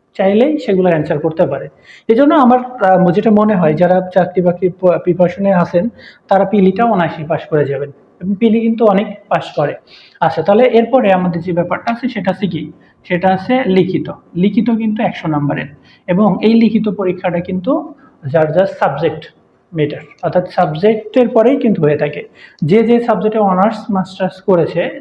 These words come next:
তার সেই সাবজেক্টের পরেই কিন্তু, বিশেষ করে আমাদের এখানে ডিভিশন আছে যে স্কুল এক, স্কুল দুই এবং কলেজ, এটা সম্পর্কে আমরা একটু ডিটেলসে আলোচনা করব।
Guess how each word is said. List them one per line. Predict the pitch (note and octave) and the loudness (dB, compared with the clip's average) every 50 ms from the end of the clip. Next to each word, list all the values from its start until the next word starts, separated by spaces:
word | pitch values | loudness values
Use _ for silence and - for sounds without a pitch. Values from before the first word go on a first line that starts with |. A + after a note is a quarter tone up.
| - - | -2 0
তার | G3+ F3+ F#3 F#3 F#3 F#3 - - | 2 2 2 2 0 -4 -8 -4
সেই | - G#3 G#3+ | -2 -2 0
সাবজেক্টের | - A#3 G3 D#3 D3 E3 E3 E3 E3 | 2 0 0 0 -2 -2 -2 -2 -2
পরেই | E3 F#3 F#3 A3 C#4+ D#4 - - _ - - - _ _ - | 0 0 0 0 -2 -4 -6 -10 _ -20 -20 -20 _ _ -4
কিন্তু, | F#3 F3+ F3 G3 A#3 D4 D#4+ - - - _ _ _ _ _ _ - | -4 -2 0 2 0 0 0 -4 -10 -16 _ _ _ _ _ _ -6
বিশেষ | E3+ F#3+ - A#3+ A3+ A#3 | -6 -2 0 0 0 2
করে | B3 A3 G#3+ | 2 2 2
আমাদের | G#3 G#3 G3 G#3+ G#3 | 2 2 2 2 2
এখানে | G3 G#3 G#3+ G#3+ G#3+ | 0 0 -2 -2 -2
ডিভিশন | F#3 C#3+ E3+ F#3 F3 G3+ G3 - G#3 F#3+ E3 D3+ | 0 2 2 4 4 4 2 2 2 2 2 0
আছে | C#3 C3 - G3 C4 C4+ G#3 | -2 -4 -4 -4 -6 -4 0
যে | G3 F3+ F3 | 0 0 0
স্কুল | F3 - - F3+ F3 F3+ F3 | 0 -2 -4 -4 -2 -2 0
এক, | E3+ E3 D#3+ D#3+ D#3+ D#3+ D#3+ | 0 -2 -2 -2 -6 -10 -12
স্কুল | - - F3 D#3+ | -12 -10 -8 -6
দুই | D3+ D#3 E3+ G3+ A#3 - - - - - _ - | -4 -2 -2 -2 -2 -4 -10 -16 -20 -20 _ -6
এবং | - F3 D3+ D#3 D#3+ D#3 | -4 -2 0 0 -2 0
কলেজ, | - E3+ D#3+ D3 C3+ - - - - | 0 0 0 0 -4 -8 -12 -16 -12
এটা | - - - A#3+ | -10 -4 -4 -2
সম্পর্কে | A#3+ A#3+ A3 G#3+ G#3+ G#3+ - | -2 -2 -2 -2 -2 -4 -2
আমরা | G#3+ G3+ G3 | -2 -2 -2
একটু | F#3+ G3 G3+ | -2 -2 -4
ডিটেলসে | F3 F3 F#3 - F#3+ F3+ - G3+ | -2 -2 0 0 0 0 2 2
আলোচনা | F3 F3 F3 - G3+ G#3 | 2 2 0 -2 -4 -6
করব। | G3+ G#3+ B3 A#3+ B3 C#4 - | -4 -4 -6 -6 -6 -8 -8